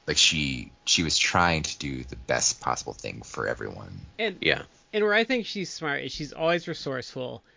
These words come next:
Speaker 2: Um,
Speaker 1: Mm.
Speaker 2: she always makes maybe not the best choice, but she makes a good choice.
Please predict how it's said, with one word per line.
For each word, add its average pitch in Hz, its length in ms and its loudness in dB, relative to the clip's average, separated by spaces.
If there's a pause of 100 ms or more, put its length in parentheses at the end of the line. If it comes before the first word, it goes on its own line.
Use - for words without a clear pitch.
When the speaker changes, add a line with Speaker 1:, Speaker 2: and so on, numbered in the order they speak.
(640)
Speaker 2:
Um, 143 380 4
Speaker 1:
Mm. 113 160 -10 (500)
Speaker 2:
she 175 280 -2
always 160 460 4
makes 151 500 2 (640)
maybe 202 300 6
not 170 240 4
the 151 60 -4
best 139 420 -2
choice, 190 340 -2
but 143 180 -6
she 170 200 -2
makes 147 360 -2
a 123 100 0
good 131 320 -6
choice. 170 460 0